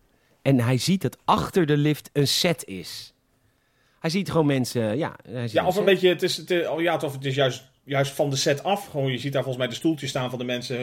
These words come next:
Speaker 2: Hun lunch, eh, van de catering staat een beetje klaar voor, eh, de mensen die even niet aan het werk zijn.
Speaker 1: Ja. Dus
Speaker 2: Ja,
Speaker 1: hij
Speaker 2: ik
Speaker 1: heeft
Speaker 2: denk wel
Speaker 1: door
Speaker 2: dat
Speaker 1: dat er iets aan de hand is. En de beveiliging
Speaker 2: Ja.
Speaker 1: trapt hem er daarna ook uit.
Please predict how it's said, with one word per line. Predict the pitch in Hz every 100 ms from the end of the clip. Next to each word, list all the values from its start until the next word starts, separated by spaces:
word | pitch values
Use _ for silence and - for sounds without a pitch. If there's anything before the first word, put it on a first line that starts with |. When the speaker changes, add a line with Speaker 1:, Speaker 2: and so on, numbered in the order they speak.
| 123 139
Speaker 2:
Hun | 139
lunch, | 143 165
eh, | - 135 131
van | 127 135
de |
catering | 131 160 147 131
staat | 135 113
een | 117
beetje | 113
klaar | 123 120 113
voor, | 120 117 120
eh, | 117 117
de | 120
mensen | 113 135
die | 135
even | 135
niet | 131
aan | 123
het | 113
werk | 120 113
zijn. | 113 95 - _ _ _ _
Speaker 1:
Ja. | 135 98 - _ _ _ _ _ _ _ _ _ _ _ _ _
Dus | - 135
Speaker 2:
Ja, |
Speaker 1:
hij | 156
Speaker 2:
ik | 165
Speaker 1:
heeft | 175
Speaker 2:
denk |
wel | 165 190
Speaker 1:
door |
Speaker 2:
dat | 175
Speaker 1:
dat | -
er | 143
iets | -
aan | 110
de |
hand | 95 101
is. | 73
En | 82
de | 110
beveiliging | 107 135 131 113
Speaker 2:
Ja. | -
Speaker 1:
trapt | - 123 -
hem | 101
er | 92
daarna | 87 82
ook | 78 -
uit. | 73 107